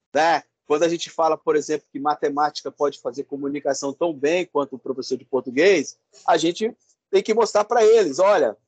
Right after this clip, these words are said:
você consegue fazer as coisas desse jeito." Agora, precisa fazer uma educação midiática. A educação midiática, né, é, junto com a educomunicação, é chave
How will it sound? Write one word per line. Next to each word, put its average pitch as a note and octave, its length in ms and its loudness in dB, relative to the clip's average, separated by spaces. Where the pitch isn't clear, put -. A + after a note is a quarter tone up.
você - 160 -6
consegue G#3+ 640 0
fazer C3 260 -8
as - 120 -12
coisas A#2 340 -10
desse A#2+ 240 -14
jeito." F#2+ 320 -10
Agora, B2+ 300 2
precisa D3 420 -6
fazer D3 240 -2
uma C#3+ 180 2
educação C#3 460 -6
midiática. C3+ 760 -4
A C3+ 140 0
educação E3 420 -2
midiática, D3 920 -2
né, C3+ 300 0
é, B2 320 0
junto A3+ 480 -6
com D3 300 -2
a A#2 280 -2
educomunicação, B2 1080 -4
é - 100 2
chave C#3+ 720 -2